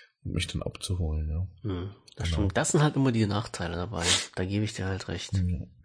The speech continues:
Speaker 2: Da gebe ich dir halt
Speaker 1: So,
Speaker 2: recht.
Speaker 1: jetzt darfst du noch ein, ein Thema rauspacken und dann würde ich sagen,
Speaker 2: Ach
Speaker 1: machen wir
Speaker 2: Gott.
Speaker 1: hier die Klappe zu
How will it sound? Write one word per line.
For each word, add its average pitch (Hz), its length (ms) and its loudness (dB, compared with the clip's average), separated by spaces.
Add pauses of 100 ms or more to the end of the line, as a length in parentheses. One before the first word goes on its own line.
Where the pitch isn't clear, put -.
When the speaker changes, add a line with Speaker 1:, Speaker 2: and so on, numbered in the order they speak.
(140)
Speaker 2:
Da 110 60 -6
gebe 107 200 -8
ich - 120 -14
dir 117 140 -10
halt 135 160 -8 (180)
Speaker 1:
So, 117 180 8
Speaker 2:
recht. 113 120 12
Speaker 1:
jetzt - 160 4
darfst 135 180 8
du 165 80 10
noch 151 160 8
ein, 143 280 8 (280)
ein 131 160 10
Thema 151 260 10
rauspacken 123 680 6
und 139 180 4
dann 135 160 8
würde 135 140 6
ich - 80 4
sagen, 131 380 8
Speaker 2:
Ach - 20 0
Speaker 1:
machen 127 160 12
wir 147 60 12
Speaker 2:
Gott. - 80 10
Speaker 1:
hier 123 80 8
die 117 100 6
Klappe 120 320 6
zu 135 240 6